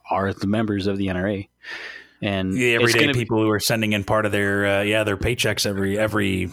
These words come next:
Speaker 2: year, every month or whatever.
Speaker 1: Yeah. And it's, it's probably gonna get worse before it gets better, honestly. Um, you know, we'll keep you posted on the situation. It's sad that, uh, an organization that w-, is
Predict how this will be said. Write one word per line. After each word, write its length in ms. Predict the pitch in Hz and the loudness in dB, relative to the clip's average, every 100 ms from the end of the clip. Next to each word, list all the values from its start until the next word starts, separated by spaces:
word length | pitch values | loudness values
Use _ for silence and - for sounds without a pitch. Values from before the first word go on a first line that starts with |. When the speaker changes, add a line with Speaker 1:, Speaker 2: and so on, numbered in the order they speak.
| - | -6
Speaker 2:
year, 440 | 107 107 107 104 101 | -2 2 2 2 2
every 240 | 95 95 | 0 0
month 240 | 98 98 | 0 0
or 80 | 101 | 0
whatever. 440 | 95 98 110 101 92 | 2 2 2 -2 -4
Speaker 1:
Yeah. 300 | 101 101 98 - - - | -4 -2 -4 -6 -14 -8
And 120 | 113 127 | -2 -2
it's, 300 | 120 - - - | -2 -4 -6 -12
it's 600 | - 127 131 131 - - - - - | -8 -2 -2 -2 -2 -4 -8 -10 -2
probably 220 | 143 180 | 0 2
gonna 200 | 156 139 | 2 2
get 180 | 120 92 | 0 0
worse 300 | 113 117 - | 0 0 -2
before 320 | 107 120 113 | -2 0 0
it 60 | |
gets 180 | 107 101 | -2 -4
better, 320 | - 98 101 | -2 -2 0
honestly. 520 | 85 101 98 - 107 107 - - - - _ | 0 -2 -2 -2 -2 -4 -10 -12 -14 -18 _
Um, 520 | 101 98 92 90 - - _ _ _ _ | -4 -2 -2 -6 -10 -20 _ _ _ _
you 100 | - | -4
know, 80 | 110 | -2
we'll 120 | 117 | 0
keep 260 | - 127 - | 0 0 0
you 60 | |
posted 420 | 110 120 110 - 107 | -2 0 0 0 0
on 180 | 104 | 0
the 80 | 101 | 0
situation. 800 | - 113 - 107 104 - 110 107 - - - | -2 -2 -2 0 0 0 -2 -4 -6 -12 -6
It's 160 | 113 - | -4 -2
sad 540 | - 127 117 123 123 | 0 2 2 2 0
that, 340 | 113 110 - - | 0 -2 -2 -2
uh, 240 | 101 95 - | 0 0 -2
an 120 | 113 | -2
organization 760 | 117 127 123 107 113 113 - 113 | 0 0 0 -2 0 0 0 -2
that 160 | 107 - _ _ - - | -2 -6 _ _ -16 -6
w-, 240 | 147 113 - | -4 -4 -6
is 340 | 98 120 110 | -4 -2 -4